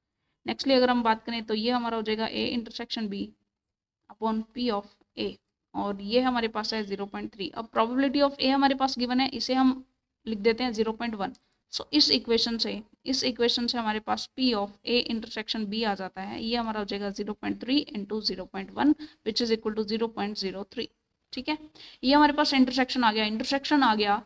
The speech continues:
P A आ गया, तो हम P B भी find out कर सकते हैं। ठीक है, इस equation से, यहाँ से हम, अ, जो है intersection की value यहाँ पर रख देते हैं, तो ये हमारा हो जाएगा zero point six equal हमारा intersection हमारे पास है ज़ीरो point zero three upon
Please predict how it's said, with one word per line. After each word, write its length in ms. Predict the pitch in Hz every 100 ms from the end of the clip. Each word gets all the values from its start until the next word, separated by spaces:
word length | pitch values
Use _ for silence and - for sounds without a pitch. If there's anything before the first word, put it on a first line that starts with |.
| _ _ _ _ -
P 120 | 269
A 60 | 285
आ 120 | 233
गया, 160 | 208 196
तो 180 | - 240
हम 120 | 247 -
P 100 | 254
B 140 | 262
भी 160 | 277 277 262
find 280 | 247 233
out 160 | 247 240
कर 80 | 247
सकते 280 | 247 247 254
हैं। 120 | 262 - -
ठीक 120 | 247 269
है, 60 | 233
इस 160 | 214
equation 380 | 240 240 240 240
से, 180 | 240 247 - _ -
यहाँ 220 | 220 254
से 160 | 254 254
हम, 240 | 254 247 -
अ, 220 | 208 208
जो 140 | 202 233
है 120 | 233
intersection 520 | 220 226 220 - 254
की 100 | 247
value 240 | 208 220
यहाँ 140 | 233 214
पर 100 | 196
रख 80 | 190
देते 240 | 185 -
हैं, 100 | 185
तो 60 | 190
ये 120 | 220
हमारा 220 | 226 226
हो 40 |
जाएगा 260 | 220 220 220
zero 240 | 196 214 220
point 260 | 220 208 202
six 460 | - 269 - - _ _ _ _
equal 340 | 233 226 262 262
हमारा 320 | 247 240 269 _ _ -
intersection 440 | 254 262 269 262 277
हमारे 200 | 262 247
पास 220 | 247 247
है 140 | 240
ज़ीरो 200 | 220 226
point 280 | 220 233 226
zero 300 | 208 214 208 - -
three 240 | 240 285 285 - _ _ 226
upon 320 | 220 214